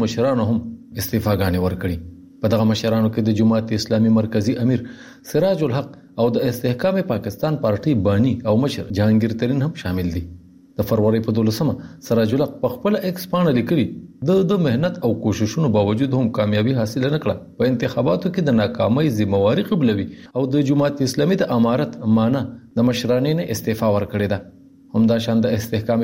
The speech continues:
پاکستان پارټي بانی او مشر جهانگیر ترین هم د فروری په دولسمه په خپله ایکس پاڼه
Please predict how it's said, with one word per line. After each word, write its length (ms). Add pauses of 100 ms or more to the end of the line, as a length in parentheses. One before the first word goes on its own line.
(100)
پاکستان 480
پارټي 380
بانی 200 (200)
او 100
مشر 240 (320)
جهانگیر 480
ترین 240
هم 100 (260)
د 120
فروری 400
په 120
دولسمه 440
په 100
خپله 300
ایکس 200
پاڼه 220